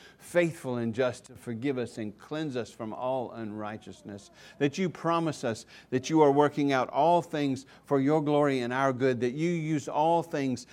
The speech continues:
to conform us into the image of Christ.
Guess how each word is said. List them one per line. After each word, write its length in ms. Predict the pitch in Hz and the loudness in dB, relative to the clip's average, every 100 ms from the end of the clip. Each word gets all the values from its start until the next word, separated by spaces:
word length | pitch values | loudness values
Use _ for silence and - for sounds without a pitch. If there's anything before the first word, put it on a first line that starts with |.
| - - | -14 -6
to 100 | 160 | -2
conform 600 | 160 135 - 156 165 160 | 0 0 2 4 4 2
us 180 | 139 | 0
into 300 | 147 139 139 | -2 -2 -4
the 140 | 123 117 | -6 -6
image 360 | 131 135 120 | -4 -4 -4
of 180 | 120 107 | -6 -10
Christ. 680 | - 143 127 107 - - | -4 -4 -4 -8 -14 -20